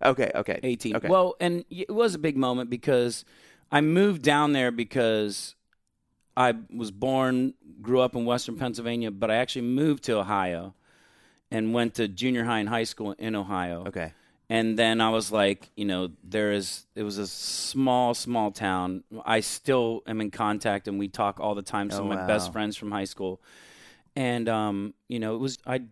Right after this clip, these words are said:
Speaker 2: knew I wasn't gonna stay there.
Speaker 1: Mm.
Speaker 2: You know, I knew I was like, I had to get, it was the same reason we moved to Nashville.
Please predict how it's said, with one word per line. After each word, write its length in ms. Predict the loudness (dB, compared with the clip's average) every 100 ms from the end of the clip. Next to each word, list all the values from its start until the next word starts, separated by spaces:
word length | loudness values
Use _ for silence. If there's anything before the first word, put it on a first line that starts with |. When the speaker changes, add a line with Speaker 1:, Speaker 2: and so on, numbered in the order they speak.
| _ _
Speaker 2:
knew 500 | -4 2 4 4 2
I 120 | -2 -4
wasn't 720 | -4 -6 -2 -2 -2 -6 -8 _ _
gonna 180 | -6 -6
stay 260 | -4 -4 -4
there. 300 | -6 -14 -20 _ -12
Speaker 1:
Mm. 100 | -8
Speaker 2:
You 80 |
know, 120 | -6 -6
I 60 |
knew 160 | -6 -4
I 80 | -4
was 120 | -4
like, 140 | -4 -4
I 60 |
had 140 | -6 -6
to 40 |
get, 140 | -6
it 40 | -8
was 100 | -4
the 60 |
same 200 | 0 0
reason 240 | 0 -2 0
we 100 | 0
moved 200 | 0 0
to 60 | 0
Nashville. 540 | -2 -4 -8 -12